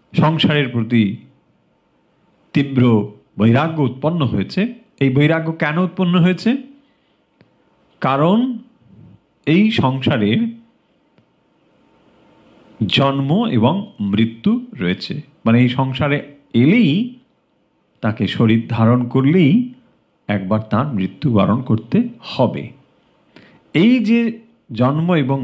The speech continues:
মৃত্যু, এটিকে এড়িয়ে যাবার উপায় কারো নেই। তাহলে আমরা মুক্ত হব কি করে,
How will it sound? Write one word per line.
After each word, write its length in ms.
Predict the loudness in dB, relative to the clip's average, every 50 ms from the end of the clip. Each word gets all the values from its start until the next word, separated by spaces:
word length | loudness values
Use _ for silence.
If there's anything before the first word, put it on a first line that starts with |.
| 0
মৃত্যু, 340 | 0 0 0 -2 -2 0 2 2 2 0 -4 -10 _ _ _ _ _ _ _ _ _ _ _ _ _ _ _ -2
এটিকে 380 | -2 0 0 0 2 2 2 2 2 0 -4 -8 -14 -20 -20 -20 -20 -20 -20 -20 -20 _ _ _ _ _ _ -2
এড়িয়ে 340 | 0 2 4 4 4 4 4 4 2
যাবার 280 | 2 2 4 2 2 0 -2 -8 -18 _ _ -6
উপায় 420 | -6 -4 0 0 0 0 0 -2 -4 -6 -10 -14 _ _
কারো 260 | -6 -2 -2 0 0 0
নেই। 260 | 0 0 0 0 0 -2 -6 -10 -20 _ _ _ _ _ _ _ _ _ _ _ _ _ _ _ _ _ _ _ _ _ _ _ _ _ _ _ _ -20 -20 _ _ _ -12 -6
তাহলে 480 | -4 -2 -2 0 0 2 2 4 4 4 4 2 2 -2 -4 -10 _ _ _ _ _ _ _ _ _ _ _ _ _ -4
আমরা 300 | -2 0 2 2 2 2 2 0 -2 -6 -10 -16 -18 -20 -20 -20 -20 -20 _ -10
মুক্ত 340 | -6 -4 -4 -4 -6 -4 -2 -2
হব 220 | 0 0 0 2 0 0 0
কি 100 | 0 -2 0 2
করে, 180 | 2 2 2